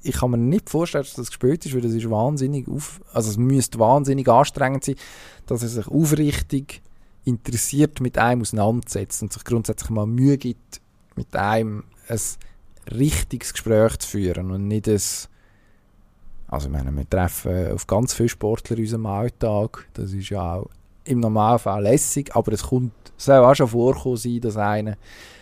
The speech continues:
oder eine sich dann sehr fest an die in der Medienschulung gelehrten Sätzchen klammert und einfach nichts sagt. Und ich glaub, wenn das einer sich hätte können leisten, ist es der Federer gewesen. Weil er gesagt, ja, Federer-Interview ist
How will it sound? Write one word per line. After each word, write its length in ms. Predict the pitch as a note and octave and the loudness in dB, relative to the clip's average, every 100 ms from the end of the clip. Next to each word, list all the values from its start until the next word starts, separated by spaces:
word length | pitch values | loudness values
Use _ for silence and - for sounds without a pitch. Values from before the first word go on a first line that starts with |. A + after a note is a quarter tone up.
| - - | -20 -6
oder 260 | G#2+ G2+ F#2+ | 0 2 2
eine 240 | G#2 G#2+ | 2 0
sich 200 | - E2+ | -2 -6
dann 180 | - F2+ | -6 -2
sehr 200 | G2 G#2 | 0 0
fest 380 | - G#2+ - A2 | 0 -2 -4 -8
an 100 | G2 | -6
die 180 | G2+ F#2 | -2 -2
in 140 | F#2 | -2
der 100 | F#2+ | -2
Medienschulung 840 | G#2 A2 G#2+ G#2 - A2 G#2+ G#2+ - - - - - - - - | -2 -4 -2 -4 -2 0 0 -2 -6 -14 -16 -20 -20 -20 -20 -4
gelehrten 560 | G#2+ F#2+ A2+ - A#2 | 0 2 0 -2 -4
Sätzchen 640 | G2 G2 B2 - - G#2+ G#2+ - - - - | -2 -2 -4 -4 -4 -4 -4 -10 -18 -20 -20
klammert 720 | - - A2+ G#2+ G#2 G2+ F#2+ G#2 | -6 0 2 2 0 -4 -4 -4
und 120 | G2 | -2
einfach 260 | F#2+ G#2 | -2 -2
nichts 360 | A#2+ B2 D3 - | 0 0 -2 -6
sagt. 480 | A2+ G2+ B2+ - - - - | -6 -4 -6 -10 -20 -20 -8
Und 440 | A2+ G#2+ G#2+ - - - | -4 -2 -4 -10 -20 -14
ich 120 | - | 0
glaub, 200 | A2 A2 - _ _ _ - - | 2 2 -4 _ _ _ -18 -8
wenn 180 | - A2+ | -2 2
das 120 | C3 G2+ | 2 0
einer 220 | A#2+ A#2 | 0 -2
sich 120 | G2 | -2
hätte 220 | F2+ - | -4 -2
können 120 | G2 | -2
leisten, 280 | F2+ E3 - | 2 2 2
ist 80 | - | -6
es 40 | |
der 100 | - | -8
Federer 380 | - D#3+ F3+ E3+ | -2 -2 0 -4
gewesen. 260 | - - G1+ | -6 -8 -6
Weil 80 | - | -8
er 40 | |
gesagt, 360 | - - - - | -10 -6 -8 -8
ja, 60 | |
Federer-Interview 1080 | - - A2 G#2+ G#2 A2 G2+ - A2 G#2+ G#2+ | -10 -6 -4 -2 -2 -4 -6 -6 -4 -2 -2
ist 260 | - - | -6 -8